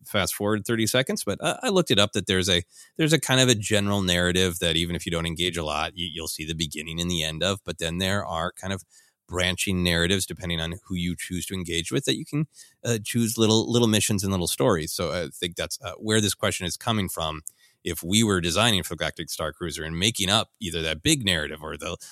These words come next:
little side adventures, what we might, uh, make up. Uh,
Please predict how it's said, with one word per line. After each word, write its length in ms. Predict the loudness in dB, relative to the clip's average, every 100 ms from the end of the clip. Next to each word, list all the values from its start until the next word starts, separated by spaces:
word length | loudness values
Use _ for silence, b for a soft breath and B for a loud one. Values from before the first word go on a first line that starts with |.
| B
little 200 | 0 2
side 380 | 2 0 0 -2
adventures, 480 | -2 -6 -4 -6 -4
what 240 | -6 -6
we 80 | -6
might, 280 | -4 -6 -6
uh, 180 | -6 -4
make 260 | -2 -4 -2
up. 200 | -4 -4 b b b -2
Uh, 260 | 0 0